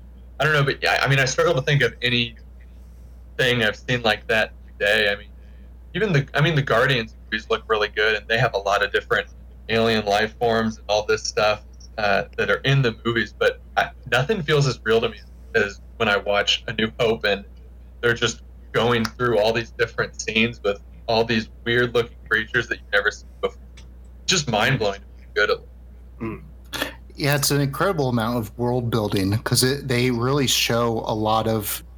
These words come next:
Speaker 3: aliens just in a bar, and they're all doing, like,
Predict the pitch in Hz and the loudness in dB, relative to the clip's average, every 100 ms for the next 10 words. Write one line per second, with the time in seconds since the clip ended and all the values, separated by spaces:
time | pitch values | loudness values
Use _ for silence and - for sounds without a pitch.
0 | - - - - 113 113 120 113 107 - | -20 -20 -14 -2 0 2 2 2 2 0
1 | 113 - 120 107 104 104 101 95 - - | 0 0 0 0 2 2 2 0 -6 -14
2 | - 135 123 127 - - 135 160 170 180 | -6 -2 0 0 -2 0 0 2 0 2
3 | 160 131 127 120 - | 2 2 2 0 -6